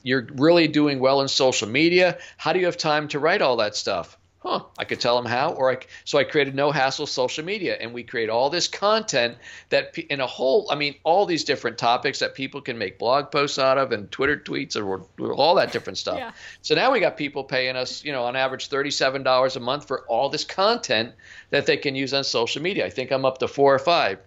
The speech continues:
Speaker 1: and it just kept going from there. And then, you know, the,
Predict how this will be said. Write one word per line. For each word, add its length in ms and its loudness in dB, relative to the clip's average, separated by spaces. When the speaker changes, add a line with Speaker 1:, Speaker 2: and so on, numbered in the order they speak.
Speaker 1:
and 100 2
it 40 -4
just 260 0
kept 240 -6
going 260 0
from 220 -12
there. 400 4
And 200 -8
then, 280 -2
you 60 0
know, 120 4
the, 260 2